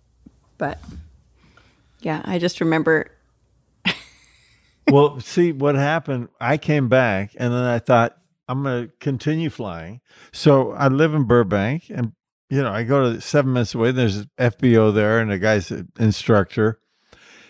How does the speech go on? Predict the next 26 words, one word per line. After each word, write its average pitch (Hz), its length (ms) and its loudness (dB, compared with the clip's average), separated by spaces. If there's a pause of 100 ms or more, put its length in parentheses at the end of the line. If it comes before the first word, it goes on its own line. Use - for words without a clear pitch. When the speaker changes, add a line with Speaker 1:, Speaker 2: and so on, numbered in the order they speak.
(140)
Speaker 2:
I 113 140 2
said, 123 240 -2
"You 120 100 0
know, 127 60 0
I, 107 160 2 (580)
I've 101 200 -2
got 120 200 2
my 104 240 0
solo, 107 720 4
and 101 160 2
I 101 80 0
wanna 101 300 0
continue." 101 840 2
And 95 180 -2
he 98 120 -6
says, 90 260 -6
"Well, 101 320 -8
I - 80 -6
gotta 110 160 0
take 101 240 -2
you 104 80 -2
up - 80 -6
a 92 60 -12
couple 95 220 -8
of - 40 -18
times." 82 560 -6